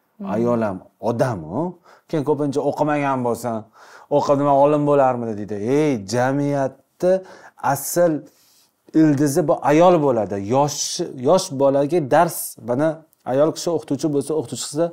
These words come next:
Speaker 2: uyga vazifa bersa, uyga vazifani ona bilan qiladimi?
Speaker 1: Ha.
Speaker 2: Ona savodsiz bo'lsa, bola qanaqa qilib aqlli bo'lishi mumkin?
Speaker 1: Hmm.
Speaker 2: Qanaqa dars qildiradi, agar uni savodi bo'lmasa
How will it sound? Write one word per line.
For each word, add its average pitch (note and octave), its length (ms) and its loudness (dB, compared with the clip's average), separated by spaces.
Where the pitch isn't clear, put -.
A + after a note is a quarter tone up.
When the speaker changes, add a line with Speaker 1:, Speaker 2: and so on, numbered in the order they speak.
Speaker 2:
uyga D3 280 2
vazifa C3+ 380 0
bersa, B2 320 -4
uyga C#3 240 0
vazifani A#2+ 420 -2
ona C3 260 -2
bilan B2+ 280 0
qiladimi? F2 400 -8
Speaker 1:
Ha. A3 160 -2
Speaker 2:
Ona E3+ 280 6
savodsiz D3 560 4
bo'lsa, C#3 260 -2
bola C#3+ 320 4
qanaqa D3 360 -4
qilib G#3+ 160 4
aqlli A3 360 4
bo'lishi F#3 280 2
mumkin? F2+ 300 -10
Speaker 1:
Hmm. F3+ 400 -10
Speaker 2:
Qanaqa G#3+ 320 2
dars G#3+ 240 4
qildiradi, A#3 400 6
agar D#3+ 180 4
uni D3 140 0
savodi E3+ 400 2
bo'lmasa F#2 400 -6